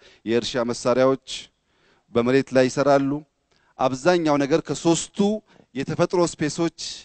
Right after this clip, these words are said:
የዘለለ አልነበረም። የሳይበር ስፔስ የምንለው እስካሁን ከነበሩ ሪቮሉሽኖች የሚለየው ፎርዝ ኢንዱስትሪያል ሪቮሉሽን የሚባለው ዋናው ልዩነት የራሱ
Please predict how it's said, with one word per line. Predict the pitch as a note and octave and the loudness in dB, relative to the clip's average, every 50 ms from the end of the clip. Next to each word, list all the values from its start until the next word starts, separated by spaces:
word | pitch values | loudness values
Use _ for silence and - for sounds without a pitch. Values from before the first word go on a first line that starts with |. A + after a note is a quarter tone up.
| _ _ _ - | _ _ _ -8
የዘለለ | A2+ A#2+ B2+ A#2+ C3+ C3+ C3+ C3+ C3 | -4 -2 0 2 2 2 4 4 4
አልነበረም። | B2+ A#2+ A2 G#2 F#2+ D#2+ F#2 F2+ E2 C#2+ _ _ _ _ _ _ _ _ _ _ _ _ - | 2 2 0 -4 -8 -10 -12 -14 -14 -16 _ _ _ _ _ _ _ _ _ _ _ _ -4
የሳይበር | A#2 C3+ C3+ - F3+ F3 F3+ E3+ E3 F3 E3 D#3+ | -4 -2 0 4 6 6 6 6 6 4 4 4
ስፔስ | D3 - - - D#3 D3 - | 0 -4 -2 -2 -2 0 0
የምንለው | - D3 C3+ C3 C3 B2 A#2+ A2+ G#2+ G2 | 0 0 0 0 0 0 2 2 2 0
እስካሁን | G#2 - - - D#3+ D#3+ E3+ E3 | -2 -6 -4 -2 0 2 0 0
ከነበሩ | - - C#3+ D3 C#3+ C3 B2 C3 C#3 C3 B2+ | -2 -2 -2 -2 -4 -2 0 0 0 2 2
ሪቮሉሽኖች | B2 A#2+ A2+ B2 B2 A#2 - A#2 A2 G#2 - - | 0 0 0 0 0 -2 -2 -4 -4 -6 -4 -4
የሚለየው | A2+ A2+ A2+ A2 A#2+ C3+ B2 B2 A2+ G2 F2 F2 D2+ C#2 _ _ _ _ _ _ _ _ _ _ _ _ _ _ - | -4 -4 -2 -2 -2 -2 -2 -2 -4 -4 -6 -10 -12 -12 _ _ _ _ _ _ _ _ _ _ _ _ _ _ 0
ፎርዝ | - D3+ D#3+ D#3+ D3+ C#3+ C#3 - - - | 6 8 8 8 6 4 -4 -8 -6 -2
ኢንዱስትሪያል | D3+ C#3 C3+ C3 C#3+ - - D3+ C#3+ C#3+ C3 | 0 0 2 2 0 0 2 4 4 6 6
ሪቮሉሽን | C3+ A#2+ A#2+ B2 C3 C3 - B2 A2 | 4 4 4 4 2 2 0 -2 -4
የሚባለው | A2 A2+ A2+ G2 F2 A2 G2+ F#2 E2 D2 - _ _ _ _ _ _ _ _ _ _ _ _ _ _ _ _ _ _ _ _ _ _ _ _ _ _ _ _ _ _ _ _ - | -2 -2 -2 -2 -2 -2 -2 -2 -4 -8 -14 _ _ _ _ _ _ _ _ _ _ _ _ _ _ _ _ _ _ _ _ _ _ _ _ _ _ _ _ _ _ _ _ -6
ዋናው | F#2+ G#2 C3+ D#3 E3+ F#3 F#3 F#3 F#3 F3+ F3 E3+ D#3 B2+ G#2+ F#2 D2+ - _ _ _ _ _ _ _ _ _ _ _ _ _ _ _ - | 2 4 6 6 6 4 0 -4 -4 -2 0 2 2 2 0 -2 -4 -10 _ _ _ _ _ _ _ _ _ _ _ _ _ _ _ -6
ልዩነት | A#2 B2 C#3 D3+ D#3 F3 E3 E3 F3 F#3+ G3 - - - _ - C3 | -2 0 0 2 4 2 2 2 2 0 -2 -2 -8 -20 _ -16 -6
የራሱ | B2 C3 C#3 C#3+ D3+ D#3 D#3 D#3+ - | 0 2 4 6 6 6 6 4 2